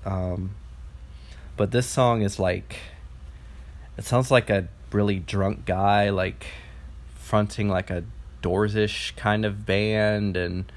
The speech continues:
um, sort of doing, like, an Elvis-y thing too. But it, it's just, like, a heavy rock song, and I think it's a really, like, fun, energetic album opener. And I love, um,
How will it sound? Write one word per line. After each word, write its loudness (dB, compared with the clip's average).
um, 0
sort 0
of 2
doing, 4
like, 2
an -4
Elvis-y 0
thing 0
too. 2
But -4
it, -6
it's -6
just, -6
like, 2
a -2
heavy -2
rock -4
song, -2
and -4
I 4
think 6
it's -4
a 2
really, -2
like, -2
fun, 0
energetic -2
album 0
opener. -2
And -4
I 2
love, 2
um, 2